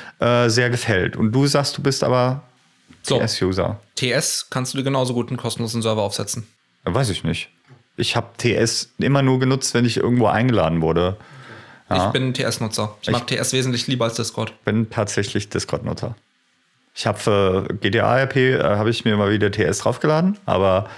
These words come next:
Speaker 2: Ich verstehe völlig die Vorzüge von Discord. Die Einbindung von Foren, einer Forenfunktion
Speaker 1: Ja.
Speaker 2: oder einer Chatfunktion macht Sinn.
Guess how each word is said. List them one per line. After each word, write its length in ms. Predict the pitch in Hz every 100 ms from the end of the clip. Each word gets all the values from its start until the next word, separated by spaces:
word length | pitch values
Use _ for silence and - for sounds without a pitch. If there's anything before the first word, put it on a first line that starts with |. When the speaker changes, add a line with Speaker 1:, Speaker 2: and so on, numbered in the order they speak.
| - - - -
Speaker 2:
Ich 160 | 147
verstehe 300 | 160 151 170
völlig 440 | - 180 220 240 -
die 100 | 156
Vorzüge 540 | - 147 175 196 185
von 200 | - 135
Discord. 460 | 160 - - 247 - _ _ _ _ _ _ _ _ _ _ _
Die 100 | -
Einbindung 500 | 127 156 165 160 160
von 560 | - 139 139 139 135 82
Foren, 720 | - 147 170 190 196 202 165
einer 140 | 135
Forenfunktion 800 | - 160 185 185 185 170 170 170
Speaker 1:
Ja. 60 | 185
Speaker 2:
oder 160 | 135
einer 80 | 123
Chatfunktion 640 | - 170 185 170 165 156
macht 240 | 135 127 -
Sinn. 440 | - 156 220 -